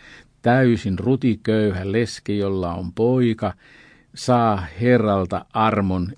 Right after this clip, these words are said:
elättää tämän nälänhädän keskellä, joka siis ulottuu sinne asti, elättää Eliaa.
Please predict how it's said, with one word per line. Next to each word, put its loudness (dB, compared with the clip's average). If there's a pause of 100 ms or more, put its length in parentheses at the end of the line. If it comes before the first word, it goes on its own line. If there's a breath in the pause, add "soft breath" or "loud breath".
elättää -2
tämän -4
nälänhädän -4 (220)
keskellä, -2
joka -4
siis -12
ulottuu -6
sinne -4
asti, -8 (380 loud breath)
elättää -2
Eliaa. -12